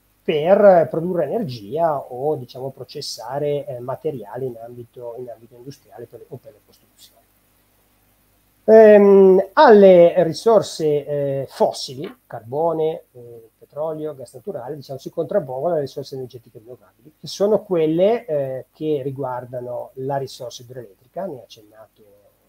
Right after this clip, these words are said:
il dottor Tringali, eh, la risorsa eolica, la risorsa geotermica, anche questa citata da, <clears throat> da Sebastiano,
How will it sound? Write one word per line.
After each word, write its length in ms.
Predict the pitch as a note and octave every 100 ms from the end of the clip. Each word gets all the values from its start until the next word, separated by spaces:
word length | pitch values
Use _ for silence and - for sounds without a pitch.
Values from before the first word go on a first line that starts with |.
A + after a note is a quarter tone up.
| _ _
il 80 | _
dottor 240 | A2+ _ _
Tringali, 580 | A2 C#3 G3+ C3 G#2+ - _ _ _ _ _
eh, 360 | D3 C#3 B2+ A#2+
la 160 | D3 G3
risorsa 460 | F3+ E3 C#3 -
eolica, 680 | C3+ G#2+ A2+ - D#3+ G#3+ - C#3+ D3
la 140 | G#3+
risorsa 420 | G3 - C#3 A#2+
geotermica, 560 | A2 _ - - D3+ F3
anche 160 | - _
questa 280 | A2+ _ A2 _
citata 540 | A2 _ A#2 - A2
da, 80 | _ _ _
<clears throat> 100 | D3+ C3+ A#2 _ _ _
da 100 | G2+
Sebastiano, 720 | _ B2 D3 _ _ _